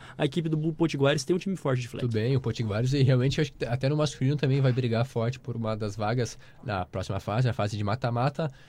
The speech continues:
Speaker 2: é, os playoffs. E o Potiguares venceu então a equipe do, do Scorpions por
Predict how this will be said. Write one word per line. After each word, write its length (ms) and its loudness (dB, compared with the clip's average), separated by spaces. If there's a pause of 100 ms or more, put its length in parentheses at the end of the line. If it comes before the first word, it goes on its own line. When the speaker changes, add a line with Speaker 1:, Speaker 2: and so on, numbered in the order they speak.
(140)
Speaker 2:
é, 80 -8
os 140 -8
playoffs. 580 0 (240)
E 160 6
o 60 2
Potiguares 480 0
venceu 280 0
então 180 -2
a 20 -2
equipe 260 -4
do, 240 2
do 80 0
Scorpions 500 0
por 240 0